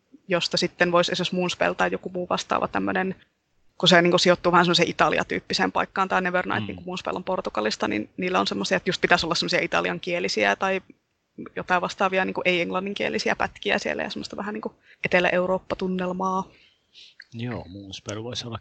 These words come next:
Speaker 2: kyllä ihan täydellinen valinta siihen. Kaiman-, Kaimanin kirjoihin kyllä voisi sopia just semmonen vähän pehmo goottityylinen, mut sielläkin on niin erilaisia, erilaisia tota fiiliksiä ja tunnelmia, että melkein mikä tahansa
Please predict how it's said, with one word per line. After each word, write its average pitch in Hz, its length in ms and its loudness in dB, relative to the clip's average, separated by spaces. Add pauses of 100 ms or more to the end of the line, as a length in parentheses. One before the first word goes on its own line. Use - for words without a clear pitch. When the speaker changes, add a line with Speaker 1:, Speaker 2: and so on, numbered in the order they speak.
Speaker 2:
kyllä 117 140 -8
ihan 104 120 -6
täydellinen 104 500 -4
valinta 117 300 -8
siihen. 131 340 -6 (320)
Kaiman-, 117 440 2 (180)
Kaimanin 123 420 4
kirjoihin 113 400 4
kyllä 117 240 -2
voisi 117 240 2
sopia 95 360 -2
just 87 140 -6
semmonen 90 400 -6
vähän 90 320 -2
pehmo 92 440 0 (400)
goottityylinen, 95 920 0
mut 101 180 -6
sielläkin 110 400 2
on 113 100 -2
niin 113 160 2
erilaisia, 98 680 4 (600)
erilaisia 101 600 4
tota 98 220 -4
fiiliksiä 95 600 2
ja 95 60 2
tunnelmia, 90 560 -4
että - 140 -12
melkein 92 420 2
mikä 92 280 2
tahansa 90 440 -2